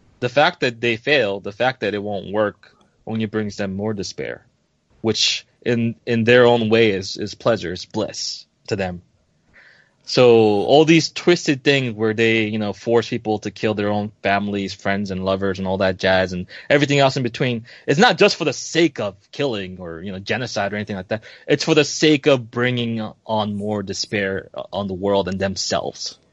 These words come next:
So you have to think, like, these are, these are the kind of people that are not in the, not in any kind of logical, you know, re-, realm of logic or reason or anything like that. So do you wanna be that person again?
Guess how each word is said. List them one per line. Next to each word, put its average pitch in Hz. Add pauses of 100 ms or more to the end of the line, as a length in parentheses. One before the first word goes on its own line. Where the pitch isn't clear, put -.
(600)
So 87
you 135
have 196
to -
think, 151
like, 113
these 170
are, 143
these 131
are 147
the 131
kind 127
of 113
people 117
that 104
are 95
not 104
in 95
the, 90 (400)
not 160
in 143 (200)
any 156
kind 139
of 117
logical, 113 (340)
you 110
know, 107
re-, 113
realm 120
of 101
logic 104
or 95
reason 104
or 107
anything 113
like 113
that. 117 (540)
So 113 (140)
do 139
you 180
wanna 170
be 160
that 165
person 170
again? 127